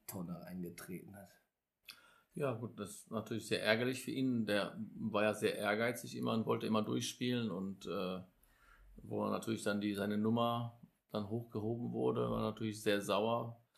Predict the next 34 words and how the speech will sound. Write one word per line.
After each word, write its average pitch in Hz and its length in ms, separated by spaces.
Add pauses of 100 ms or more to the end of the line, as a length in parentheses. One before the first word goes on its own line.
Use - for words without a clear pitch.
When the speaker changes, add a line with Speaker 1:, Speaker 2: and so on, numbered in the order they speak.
(420)
Speaker 2:
Ich, - 200 (320)
ich - 300
denke 123 260
mal, 113 120
dass 104 120
sie 107 80
auch 104 120
zurücklagen. 120 640
Ich 101 140
weiß 117 220
es 113 100
nicht 120 200
mehr, 117 160
das, - 440
ich - 80
kann 110 140
mich 104 100
jetzt 104 100
nicht 110 140
mehr 104 140
erinnern. 117 420 (540)
Und 104 120
dann 104 160
wurde 110 180
noch 104 220
so 104 160
ein 101 320
mehr 104 180
oder 98 120
weniger 104 200
Amateur 113 500
für 113 140
ihn 104 340
eingewechselt 113 920